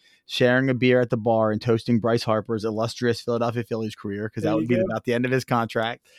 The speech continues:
Speaker 2: There you go.
Speaker 1: Um, my little guy, my younger g-, son will be, what, ni-, nineteen, almost twenty by that point. So, um,
Speaker 2: Dang.
Speaker 1: he's, he's, he is, <laughs> he, he is determined. He's going to,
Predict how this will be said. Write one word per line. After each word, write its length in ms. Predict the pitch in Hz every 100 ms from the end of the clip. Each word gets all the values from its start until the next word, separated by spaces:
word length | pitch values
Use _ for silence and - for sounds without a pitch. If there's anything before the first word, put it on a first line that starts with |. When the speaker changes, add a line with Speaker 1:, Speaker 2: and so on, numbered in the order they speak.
| - -
Speaker 2:
There 140 | 151
you 100 | 156
go. 320 | 170 190 180 170
Speaker 1:
Um, 380 | 123 113 113 123 _ _ _ -
my 180 | 127 123
little 300 | 131 139 135
guy, 440 | 135 131 139 113 - -
my 160 | 110 110
younger 340 | 113 123 123
g-, 160 | 123 117
son 320 | - 127 131
will 80 | 110
be, 180 | 104
what, 220 | 104 101 87
ni-, 220 | 110 113
nineteen, 580 | 117 113 117 - 123 127
almost 280 | 117 113 -
twenty 240 | 117 120
by 180 | 117 120
that 220 | 117 113
point. 240 | 127 120
So, 240 | - 104 104 _ -
um, 80 | 139
Speaker 2:
Dang. 440 | 143 147 143 95 -
Speaker 1:
he's, 360 | - 127 123 110
he's, 320 | 117 139 127 - _ _ _
he 240 | 135 147 156
is, 220 | 135 - 127 104 _ _ _ -
<laughs> 520 | 151 160 147 - -
he, 220 | 139 160
he 200 | 156 151
is 80 | 156
determined. 540 | 143 - 139 147 165
He's 160 | 143 113
going 340 | 123 127 123 120
to, 400 | 123 113 113